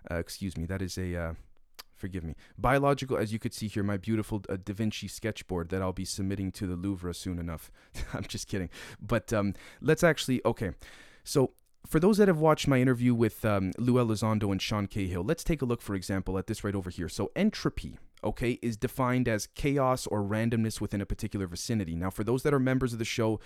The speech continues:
I know I sound like a broken record, but I'm, I'm doing this for those that have not been on the Patreon side. What if it's not so chaotic or random? Which speaks to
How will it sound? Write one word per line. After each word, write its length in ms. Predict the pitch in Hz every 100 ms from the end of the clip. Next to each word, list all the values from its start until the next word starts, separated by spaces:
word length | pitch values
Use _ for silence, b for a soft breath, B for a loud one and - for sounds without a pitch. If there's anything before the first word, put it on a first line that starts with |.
| B
I 120 | - 104
know 140 | 107
I 40 |
sound 200 | 123 131
like 140 | 123 123
a 20 |
broken 340 | 117 120 117
record, 320 | 107 104 104 95
but 120 | 101
I'm, 120 | 98 -
I'm 80 |
doing 240 | 104 120 123
this 140 | 120
for 100 | -
those 220 | 113 107
that 100 | 107
have 100 | 101
not 320 | 107 107 104 101
been 160 | 110
on 120 | 104
the 80 | 98
Patreon 520 | - 107 - 104 92
side. 380 | - - 87 69 B B B B B B B _ _ _
What 240 | 101 131
if 120 | 151 -
it's 160 | -
not 180 | 143 131
so 140 | -
chaotic 480 | 127 123 110 110 110
or 80 | 98
random? 400 | 95 98 85 73 - -
Which 260 | 117 -
speaks 380 | - - 185 -
to 260 | - 92